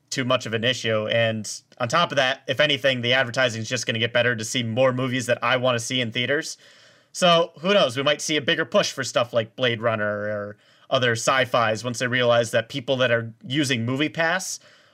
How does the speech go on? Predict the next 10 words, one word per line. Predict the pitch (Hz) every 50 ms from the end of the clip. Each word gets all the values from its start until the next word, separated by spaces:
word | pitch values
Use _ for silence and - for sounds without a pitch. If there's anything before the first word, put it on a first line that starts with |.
| _ _ -
are | 147 143 143
seeing | 127 - - 170 160 151 151 147 143 139
more | 143 139 139 143 143 139 135 131 127 - _ _ _ _ _ _ _
less | 131 131 151 151 143 - 131
mainstream | 135 139 139 135 135 135 135 127 - - 139 135 127 123
movies, | 120 123 131 131 120 104 110 107 123 - - - - -
um, | - 127 120 113 113 113 113
and | 110 107
less | 113 123 120 117
blockbusters. | - - 120 120 120 123 - - - - - - - - - - - -